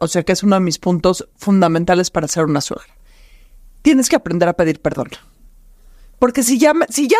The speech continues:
todo lo que les dijimos en este programa no sirvió de nada e hicieron todo lo contrario, se vale pedir perdón.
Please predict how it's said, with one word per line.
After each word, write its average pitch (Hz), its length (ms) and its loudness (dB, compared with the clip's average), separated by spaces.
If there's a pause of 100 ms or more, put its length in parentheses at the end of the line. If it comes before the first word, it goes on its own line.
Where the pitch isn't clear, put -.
(120)
todo 370 280 2
lo 370 100 0
que 269 100 -2
les 202 180 -2
dijimos 226 460 0
en 208 120 -2
este 190 260 0
programa 156 600 -2 (300)
no 214 180 4
sirvió 214 320 0
de 202 80 2
nada 151 440 -2
e 220 100 2
hicieron 226 480 0
todo 208 180 2
lo 185 140 -2
contrario, 156 520 0 (580)
se - 160 2
vale 233 220 2
pedir 180 280 -4
perdón. 151 240 -6